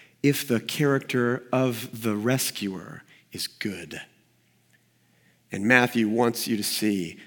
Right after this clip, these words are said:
the character of your rescuer is very, very good. Look back at the first verse that we saw, verse thirty-two. Then Jesus called his disciples to him and said, "I have compassion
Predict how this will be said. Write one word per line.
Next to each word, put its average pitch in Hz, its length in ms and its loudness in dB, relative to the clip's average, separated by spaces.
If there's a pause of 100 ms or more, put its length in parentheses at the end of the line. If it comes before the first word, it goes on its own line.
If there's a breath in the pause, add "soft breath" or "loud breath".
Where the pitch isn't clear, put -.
(120 loud breath)
the 107 80 -4
character 110 800 0
of 113 160 0
your 113 140 2
rescuer 104 800 0 (280 soft breath)
is 101 180 -2
very, 113 440 2
very 98 380 -6
good. 87 580 -10 (560 soft breath)
Look 120 160 2
back 113 260 4
at 107 160 -2
the 107 60 -2
first 120 380 0
verse 107 400 -2
that - 180 -4
we 101 320 -2 (300 loud breath)
saw, 101 280 2
verse 110 200 0
thirty-two. 107 520 2 (340 loud breath)
Then 131 300 8
Jesus 120 600 4 (260 loud breath)
called 143 520 6
his 135 260 6
disciples 123 760 0
to 123 100 -2
him 107 180 0
and 107 140 0
said, 110 500 -4 (480 loud breath)
"I 131 420 8
have 110 920 0
compassion 104 1120 -2